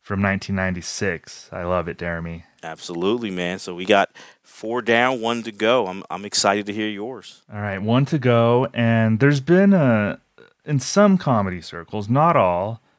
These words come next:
Speaker 1: but over the years, and this is getting better, but there's just been this misconception and terrible thing of saying that women aren't funny.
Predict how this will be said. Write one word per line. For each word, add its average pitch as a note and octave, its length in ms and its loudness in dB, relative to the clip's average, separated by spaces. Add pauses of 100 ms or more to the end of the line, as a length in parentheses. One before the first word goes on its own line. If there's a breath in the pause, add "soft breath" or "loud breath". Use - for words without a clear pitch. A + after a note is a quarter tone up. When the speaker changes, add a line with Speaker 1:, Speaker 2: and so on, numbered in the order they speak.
(100)
Speaker 1:
but B2 120 2
over D3 220 4
the D3 120 2
years, B2 760 0 (1160)
and A#2+ 100 0
this C#3 180 2
is C#3 120 -4
getting C3+ 300 6
better, A2+ 380 4
but G#2+ 200 -2
there's B2 180 2
just A#2+ 260 -6
been C#3+ 140 2
this B2+ 240 0
misconception A#2 880 0
and F#2+ 360 -2 (100)
terrible A2+ 340 0
thing A2+ 320 2
of F#2+ 80 -2
saying G2+ 640 -2 (560)
that F#2+ 180 -2
women G#2 320 4
aren't F2+ 260 0
funny. - 440 -10